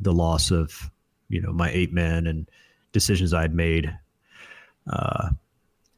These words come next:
I, I, I only focused on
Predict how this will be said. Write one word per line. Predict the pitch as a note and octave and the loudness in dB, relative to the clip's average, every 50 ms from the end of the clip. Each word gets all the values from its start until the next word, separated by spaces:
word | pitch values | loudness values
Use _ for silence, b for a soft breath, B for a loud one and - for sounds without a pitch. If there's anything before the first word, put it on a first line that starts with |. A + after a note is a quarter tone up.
| _ - | _ -4
I, | G2+ - - | -4 -4 -2
I, | - G#2 G#2 G#2 G#2 G2+ G2+ G2 F#2 - - _ _ _ _ _ _ _ _ _ _ _ _ _ _ _ _ _ _ _ _ _ _ _ _ _ _ - | -2 0 2 2 4 4 4 4 2 0 -6 _ _ _ _ _ _ _ _ _ _ _ _ _ _ _ _ _ _ _ _ _ _ _ _ _ _ -6
I | - G2+ E2 | -4 -4 -2
only | - A2+ A#2 A#2 A#2 A#2 | 2 2 4 6 6 4
focused | G#2 - - - G2+ G2 F#2+ - F#2+ - - - | 4 2 2 2 2 2 2 2 2 0 0 -4
on | - - F#2 F2 F2 F2 E2+ E2+ E2 E2 E2 D#2+ | -4 -2 0 0 2 2 2 0 0 -2 -4 -6